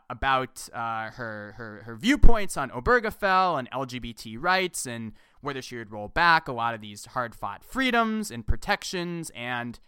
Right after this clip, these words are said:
in her response, she says, quote, "I have no agenda. I do want to be clear that I have never discriminated on the basis of sexual preference and would not discriminate on the basis of sexual preference."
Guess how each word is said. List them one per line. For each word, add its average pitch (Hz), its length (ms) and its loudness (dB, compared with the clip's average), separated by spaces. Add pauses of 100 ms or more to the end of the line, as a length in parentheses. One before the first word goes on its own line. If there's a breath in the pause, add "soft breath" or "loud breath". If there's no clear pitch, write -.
(340 soft breath)
in 175 140 -2
her 233 160 -2
response, 170 640 0
she 170 180 -10
says, 127 540 -6
quote, 180 400 0
"I 104 120 -4
have 107 120 -12
no 147 220 -4
agenda. 151 640 -2 (400 soft breath)
I 113 100 -14
do 226 300 -4
want 233 260 2
to 214 140 -6
be 185 160 -10
clear 123 580 -6
that 120 100 -10
I 120 120 -6
have 113 100 -12
never 170 300 -4
discriminated 131 840 -8 (320 soft breath)
on 185 220 0
the 233 80 -4
basis 185 460 -4
of 123 100 -10
sexual 190 540 -6
preference 117 800 -2 (320)
and 120 120 -12
would 175 180 -2
not 156 200 0
discriminate 135 600 -6
on 120 160 -4
the 110 60 -10
basis 101 580 -10
of 110 160 -18
sexual 101 420 -14
preference." - 680 -16